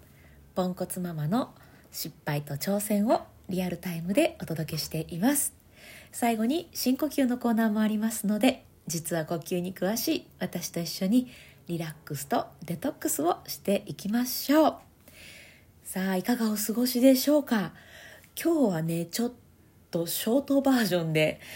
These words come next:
お届けしたいのと、なんて言うんでしょう。これまた、え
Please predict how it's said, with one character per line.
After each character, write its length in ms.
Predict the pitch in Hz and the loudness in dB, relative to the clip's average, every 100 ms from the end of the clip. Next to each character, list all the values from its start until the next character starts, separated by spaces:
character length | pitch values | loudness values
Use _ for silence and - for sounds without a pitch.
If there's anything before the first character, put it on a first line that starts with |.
| - - | -12 -8
お 80 | |
届 360 | 190 175 180 185 | -4 -2 -2 -2
け 40 | |
し 160 | 185 - | -2 -6
た 240 | - 185 | -8 -4
い 160 | 180 165 - - - - - | -2 -4 -8 -20 -20 -20 -10
の 240 | 175 160 160 | -4 -4 -6
と、 380 | - 190 214 151 - _ _ _ _ - - - | -4 0 0 -2 -10 _ _ _ _ -20 -20 -8
な 160 | 196 202 | -6 -4
ん 40 | |
て 120 | - | -2
言 100 | 175 | -2
う 40 | 156 | 0
ん 40 | |
で 60 | 156 | -2
し 100 | 151 | -4
ょ 60 | |
う。 60 | - - - - | -8 -12 -18 -6
こ 80 | 233 | -2
れ 80 | 226 | 0
ま 140 | 233 | 0
た、 280 | 240 226 214 - - - | 0 0 0 -6 -14 -6
え 520 | 190 180 175 170 | -2 0 -2 -4